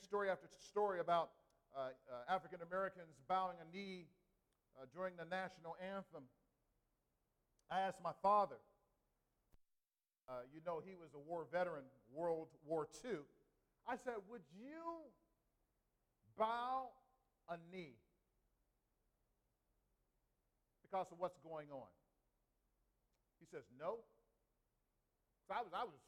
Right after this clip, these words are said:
I was hoping he was gonna say, "Yeah." I'm like, "Yeah, okay, let's, let's do this and that." He said, "No." I said, "Why not?" He said, "I just wouldn't."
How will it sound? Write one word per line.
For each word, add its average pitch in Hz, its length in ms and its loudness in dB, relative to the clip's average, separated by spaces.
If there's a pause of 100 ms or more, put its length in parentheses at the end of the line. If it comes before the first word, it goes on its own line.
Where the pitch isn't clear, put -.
I 185 60 -2
was 175 160 -10
hoping 233 220 2
he 175 60 -14
was 151 100 -18
gonna 143 200 -20
say, 123 200 -16
"Yeah." 196 240 2 (100)
I'm 165 160 -8
like, 127 240 -10
"Yeah, 185 320 0
okay, 180 420 0
let's, 175 140 -8 (420)
let's 180 140 -2
do 165 140 -10
this 156 140 -8
and 147 80 -12
that." 156 160 2 (200)
He 214 100 -10
said, 170 200 -4 (100)
"No." 226 220 0 (1800)
I 214 60 -8 (100)
said, 233 120 0 (100)
"Why 262 220 4
not?" 247 280 -4 (1500)
He 226 80 -18 (100)
said, 170 240 -4 (340)
"I 190 340 -4 (460)
just 175 260 -2 (800)
wouldn't." 220 220 8